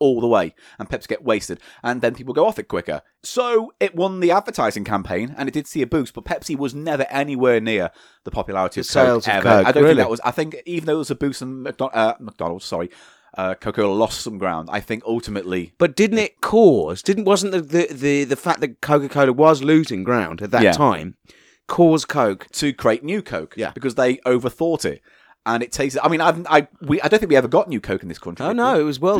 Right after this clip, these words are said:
Speaker 2: worldwide, yeah.
Speaker 1: All I know is that I don't remember what it tasted like, so I, 'cause it must have been when we were in our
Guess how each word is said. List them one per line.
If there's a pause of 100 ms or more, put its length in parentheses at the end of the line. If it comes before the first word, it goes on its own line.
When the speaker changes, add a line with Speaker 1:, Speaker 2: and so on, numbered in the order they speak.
Speaker 2:
worldwide,
yeah. (540)
Speaker 1:
All
I
know
is
that
I
don't
remember
what
it
tasted
like,
so
I,
'cause
it
must
have
been
when
we
were
in
our